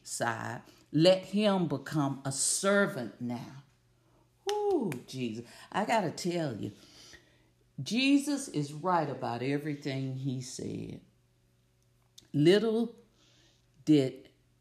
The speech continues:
James and John know that they would become great servants in the kingdom of God.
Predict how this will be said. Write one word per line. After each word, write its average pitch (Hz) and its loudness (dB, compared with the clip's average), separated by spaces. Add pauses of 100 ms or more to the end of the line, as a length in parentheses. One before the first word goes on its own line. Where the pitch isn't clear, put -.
(400)
James 165 4
and 156 4
John 135 0 (1080)
know 113 -2 (460)
that 123 -2
they 143 2
would 139 -4
become 113 -6
great 120 -6
servants - -8 (120)
in 131 -2
the 107 -8
kingdom 107 -8
of 104 -10
God. 107 -10